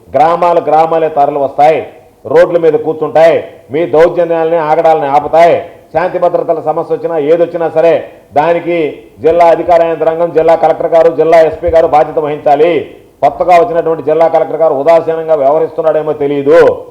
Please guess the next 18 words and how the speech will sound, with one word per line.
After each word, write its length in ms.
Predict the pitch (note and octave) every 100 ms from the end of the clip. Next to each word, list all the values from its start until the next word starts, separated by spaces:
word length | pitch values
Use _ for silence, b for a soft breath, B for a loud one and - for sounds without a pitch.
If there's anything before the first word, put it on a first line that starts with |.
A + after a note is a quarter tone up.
| - -
దానివల్లనే 540 | C#3+ F3 F3 E3+ F3
ఇటువంటివన్నీ 480 | D#3+ D#3 D#3 D3+ D#3+
జరుగుతున్నాయా? 840 | D3 D#3 D3+ D3 C#3 C#3+ E3 C3+ - - _
మీరు 160 | C3 E3+
ఖచ్చితంగా 520 | - D#3 F#3 F#3 F3+
వ్యవహరిస్తే 800 | E3+ D#3+ E3+ D#3 E3+ E3+ D#3 - - -
ఈ 160 | C3 F3
విధంగా 760 | F3 F3 E3+ E3+ F3+ D#3 - - -
రేయింబగళ్ళు 680 | D3+ G3 G3 F3 F3 F#3
దోపిడీ 360 | F3 F3 F3 E3+
జరుగుతుందా? 720 | D#3 D#3 D3+ C#3 D3 E3+ B2+ - - _ _ _ G#2+
జరగడానికి 560 | C#3+ F3+ F#3+ F#3 E3+ D3
కారకులైనటువంటి 680 | D#3+ F#3 F3+ F3+ E3+ E3+
వాళ్ళ 160 | E3+ E3
మీద 200 | F3 F3+
మీరు 120 | E3+
చర్యలు 320 | C#3+ E3 F3+
తీసుకోగలిగితే 960 | E3+ E3 F3+ D#3+ E3 D#3+ F3+ D#3 A#2+